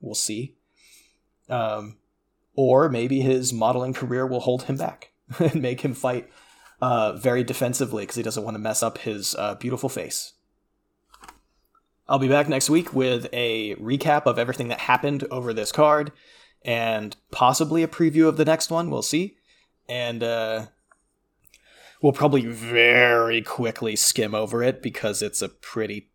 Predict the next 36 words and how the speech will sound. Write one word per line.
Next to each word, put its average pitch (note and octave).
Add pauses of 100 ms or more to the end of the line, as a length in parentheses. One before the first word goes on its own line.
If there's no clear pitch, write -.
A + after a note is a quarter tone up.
(100)
terrible A2
looking A2
card. A#2+ (420)
Lewis B2
versus A2
Spivak. C#3 (400)
So A2 (920)
odds C3
are C3
we'll B2
spend A#2
most A#2
of A2+
the A2
time A2+
talking A2
about G#2+
what -
happened B2
in A2
U A2+
F G#2+
C A2+
two A2
eighty-one. C#3+ (460)
And B2
we'll B2
do A#2
a -
little, C5
little -
preview C3+ (120)
about, A#2
um, A2 (140)
Louis A#2+
Spivak. G#2+